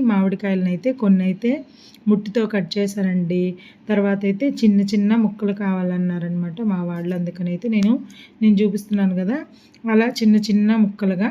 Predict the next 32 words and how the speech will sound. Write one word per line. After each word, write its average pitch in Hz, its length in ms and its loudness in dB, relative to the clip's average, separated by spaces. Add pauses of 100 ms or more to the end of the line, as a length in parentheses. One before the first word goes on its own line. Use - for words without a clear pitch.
(100)
కట్ 202 240 -2
చేసుకుంటున్నా. 196 520 0 (100)
వేస్ట్ 240 340 2
చేస్తారనమాట 180 760 -2 (140)
మా 185 60 2 (100)
పిల్లలు. 180 340 -2 (160)
మన 190 200 4
ఇష్టం, 220 240 -2 (140)
ఎంత 214 340 6 (100)
పెద్ద 190 180 -4 (100)
ముక్కలు 185 360 -6
కావాలన్నా, 175 380 -2 (540)
ఎంత 233 180 6 (120)
చిన్న 214 140 2 (100)
ముక్కలు 196 340 -2
కావాలన్నా 185 440 0 (120)
చేసుకోవచ్చు 190 580 -4
అనమాట. 175 340 -4 (680)
ఫైనల్గా 220 480 4
అయితే 196 160 0 (100)
ఈరోజు 202 340 2
ఆవకాయ 196 300 0 (100)
రెడీ 185 180 0 (100)
చేస్తున్నాను. 190 460 0 (100)
ఇంకా 196 200 2 (140)
చాలా 196 320 2 (100)
ప్రాసెస్లో 196 540 -2 (120)
కూడా 190 200 2 (120)
ఆవకాయ 185 400 -2
అనేది 185 320 0
రెడీ 185 200 0 (100)
చేసుకుంటాను. 180 720 -2